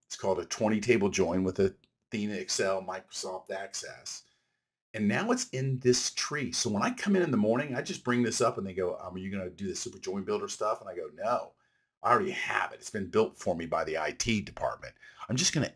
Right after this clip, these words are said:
execute this." It's designed to come in on my P C, and you're gonna see this start running here in just a second.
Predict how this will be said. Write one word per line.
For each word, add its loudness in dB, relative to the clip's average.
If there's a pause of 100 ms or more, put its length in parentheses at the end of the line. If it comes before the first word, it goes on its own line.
execute -2 (100)
this." 0 (720)
It's -2 (260)
designed 0
to 2
come -4
in 0
on 2
my 0
P -8
C, -2 (420)
and -2
you're -10
gonna -10
see -12
this 0
start 0
running -2
here -4
in -4
just -6
a -6
second. -6